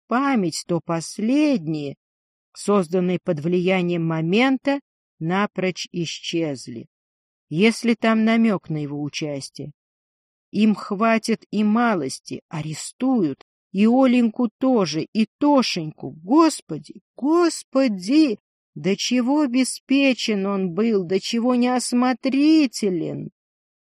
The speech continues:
«До выяснения обстоятельств покидать лагерь кому бы то ни было запрещается»,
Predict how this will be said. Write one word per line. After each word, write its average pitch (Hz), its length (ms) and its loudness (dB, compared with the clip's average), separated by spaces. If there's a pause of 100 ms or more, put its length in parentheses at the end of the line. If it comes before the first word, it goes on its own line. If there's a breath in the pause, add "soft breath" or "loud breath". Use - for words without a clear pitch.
(560)
«До 165 240 0
выяснения 208 920 2
обстоятельств 185 1300 -2 (300)
покидать 214 580 2
лагерь 226 440 4
кому 226 360 4
бы 208 120 0
то 220 160 -2
ни 226 220 6
было 214 440 2
запрещается», 202 1400 0